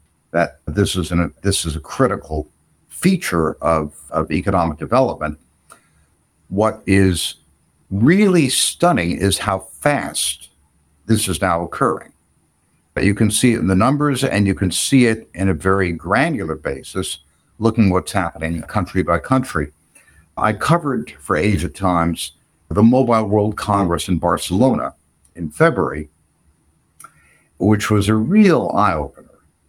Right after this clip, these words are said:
Huawei had nearly half the floor space.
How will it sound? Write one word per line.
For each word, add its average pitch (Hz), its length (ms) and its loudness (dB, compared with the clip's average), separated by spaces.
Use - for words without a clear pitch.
Huawei 101 640 0
had 87 260 0
nearly 92 280 2
half 90 300 -2
the 73 60 -20
floor 85 280 -2
space. - 520 -18